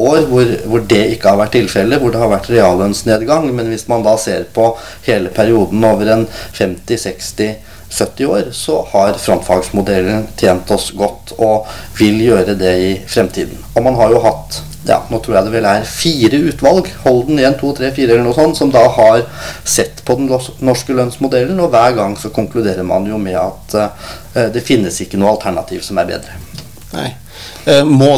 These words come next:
Speaker 2: det utregnes i prosent hver gang, eller kan man gå til et kronebeløp, for eksempel?
Speaker 1: Nei, prosent eh, eh, frontfagets, eh, ramme settes jo i, eh, i prosent, men så er det jo fullt ut mulig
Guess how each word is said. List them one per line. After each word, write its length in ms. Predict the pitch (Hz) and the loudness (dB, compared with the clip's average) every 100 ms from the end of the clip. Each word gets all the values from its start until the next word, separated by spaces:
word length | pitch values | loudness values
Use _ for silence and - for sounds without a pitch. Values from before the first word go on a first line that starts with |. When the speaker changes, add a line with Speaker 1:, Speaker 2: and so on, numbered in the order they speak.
| 123 | 4
Speaker 2:
det 160 | 120 131 | 2 4
utregnes 400 | 123 123 117 - | 2 2 2 0
i 60 | 123 | -2
prosent 720 | 123 104 - 175 180 - - | -2 -2 0 2 0 -2 0
hver 160 | 101 120 | 0 2
gang, 220 | 110 113 - | 2 0 0
eller 240 | 120 147 147 | 0 0 0
kan 160 | 135 | 2
man 200 | 113 110 107 - | 2 0 -4 -4
gå 160 | 123 - | -2 -2
til 160 | - 110 | -2 -2
et 80 | 101 | -2
kronebeløp, 560 | - 117 98 - - - | 0 0 0 0 0 0
for 80 | - | -8
eksempel? 320 | 101 117 156 131 - - - - - - - - - | -6 -6 -8 -12 -16 -20 -20 -20 -20 -10 -10 -10 -4
Speaker 1:
Nei, 100 | - 143 | -4 -2
prosent 640 | - 165 - 139 117 113 - - | 0 2 2 0 -2 -6 -16 -2
eh, 680 | 139 135 127 143 131 139 143 | 2 2 2 0 0 -4 -4
eh, 80 | 139 120 | -4 -8
frontfagets, 1040 | - 151 131 123 123 120 131 147 - - - | -2 0 0 0 0 0 -2 -4 -6 -8 0
eh, 300 | 139 269 143 | 2 2 2
ramme 440 | 160 156 127 131 165 | 2 2 2 2 0
settes 500 | - 160 - 98 113 | 0 -2 -4 -6 -2
jo 100 | 110 | 0
i, 140 | 113 117 - 113 | 0 0 -2 0
eh, 260 | 110 - | 2 0
i 300 | 113 107 104 - | -2 -4 -4 -2
prosent, 640 | 127 123 131 117 - - 120 | -2 2 2 2 -4 -8 -2
men 200 | 127 131 | 0 0
så 200 | 147 139 | 2 2
er 100 | 117 | 4
det 80 | 135 | -2
jo 40 | |
fullt 380 | 131 143 175 123 | 0 0 0 0
ut 120 | 120 | 4
mulig 460 | 131 120 95 113 | 4 4 2 0